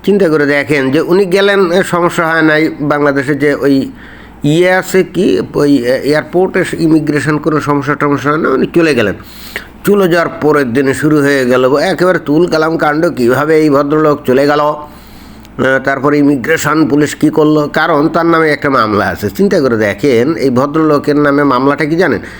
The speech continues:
উনি নাকি, আহ, খুনের অর্ডার দিছিলেন। আমি জানি না যে বা যারা এই কেসটা তার বিরুদ্ধে করছে, এ,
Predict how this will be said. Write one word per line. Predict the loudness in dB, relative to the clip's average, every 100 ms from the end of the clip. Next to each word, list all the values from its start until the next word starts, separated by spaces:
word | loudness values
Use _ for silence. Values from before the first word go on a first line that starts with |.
| -18 -4
উনি | 0 2
নাকি, | 2 2 4 4 4 2
আহ, | 0 0 -2
খুনের | -2 0 2 2
অর্ডার | 2 0 -2
দিছিলেন। | -2 -4 -4 -4 -6 -12 -20 -20 -20 -20 -20 -20 -20 -20 -20 -20 -20 -20 -20 -20 -20 -20 -20 -20 -20 -20 -20 -20 -8
আমি | -2 0
জানি | 0 2 2
না | 2 2 0
যে | 0 0 2
বা | 2
যারা | 0 -2
এই | 0 -2
কেসটা | 0 -2 0 -4
তার | -2 -2
বিরুদ্ধে | 0 0 0 -2
করছে, | 0 0 0 0 0 0 0
এ, | -2